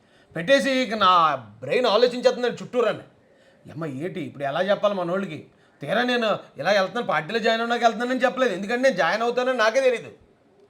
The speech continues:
మనోడు ఎలా బుక్ చేసేస్తాడు మనల్ని. ఇప్పుడు ఏం చెప్పాలిరా బాబు అనుకుంటూ సరే అని బయటకు వచ్చానండి.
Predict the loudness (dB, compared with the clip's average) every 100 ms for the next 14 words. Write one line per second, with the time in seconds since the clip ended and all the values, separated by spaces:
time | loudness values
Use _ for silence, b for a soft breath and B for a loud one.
0 | _ b b -2 2 4 4 2 0 4
1 | 6 6 4 2 2 2 0 -4 -18 _
2 | _ _ _ -14 -8 0 0 4 4 4
3 | 4 4 2 0 -2 -8 -8 -6 -8 -10
4 | -16 b b -2 2 2 2 -2 -2 0
5 | 0 0 0 0 -2